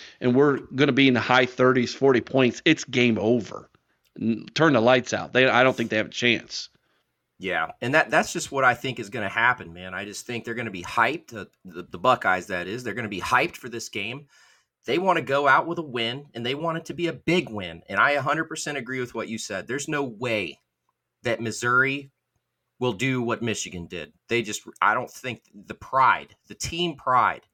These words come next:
Speaker 2: it's not even about the state of Ohio. I know that's what they're saying, and that's cool. It sounds great.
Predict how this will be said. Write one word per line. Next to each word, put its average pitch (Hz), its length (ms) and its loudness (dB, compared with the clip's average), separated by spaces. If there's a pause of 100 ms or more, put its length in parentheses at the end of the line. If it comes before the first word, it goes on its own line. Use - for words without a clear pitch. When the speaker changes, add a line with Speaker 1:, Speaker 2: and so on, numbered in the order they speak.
(240)
Speaker 2:
it's - 120 -16
not 185 200 6
even 175 180 -6
about 143 280 2
the 120 60 -8
state 139 360 -2
of 107 80 -8
Ohio. 92 560 0
I 147 120 2
know 151 220 -4
that's 135 260 -4
what 120 200 -10
they're 113 180 -6
saying, 113 480 -8
and 101 80 -10
that's 117 220 -2
cool. 104 320 -8
It - 100 -12
sounds 117 320 0
great. 113 460 -2